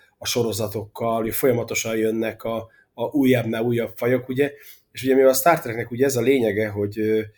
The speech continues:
az űr a legvégső határ, és ugye arról szól az egész, hogy felfedezzék a világűrt. Nem árulok el titkot, én el is lövöm itt az elején.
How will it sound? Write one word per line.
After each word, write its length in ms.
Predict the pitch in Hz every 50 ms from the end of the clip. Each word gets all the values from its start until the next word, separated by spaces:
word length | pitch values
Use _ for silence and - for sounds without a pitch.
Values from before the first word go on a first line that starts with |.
| _ _ _ _ -
az 120 | 101 110
űr 180 | 131 139 135 120
a 80 | 113
legvégső 560 | 110 127 131 127 117 110 110 101 104 - - 101
határ, 460 | - 127 127 123 - 107 107 113 113
és 140 | 107 - -
ugye 240 | 107 110 113 113
arról 220 | 117 131 127 113 107
szól 180 | - - 110
az 80 | 107 107
egész, 260 | 127 135 123 110 -
hogy 80 | - 101
felfedezzék 760 | - - 123 123 120 120 113 101 107 104 98 107 104 101 -
a 60 | 101
világűrt. 520 | 110 110 110 117 117 120 127 143 151 151 _ _ _ _ _ _ 131 123 117 120
Nem 280 | 120 127 135 135 131
árulok 440 | 127 120 120 117 120 123 120 117 120
el 220 | 135 123 117 113 110
titkot, 420 | - 123 120 120 - 139 123 -
én 100 | 123 113
el 80 | 113 110
is 180 | 107 101 -
lövöm 260 | - 113 110 107 107
itt 180 | 110 104 104 -
az 120 | 113 101
elején. 540 | 113 117 113 117 117 117 120 120 120 117 -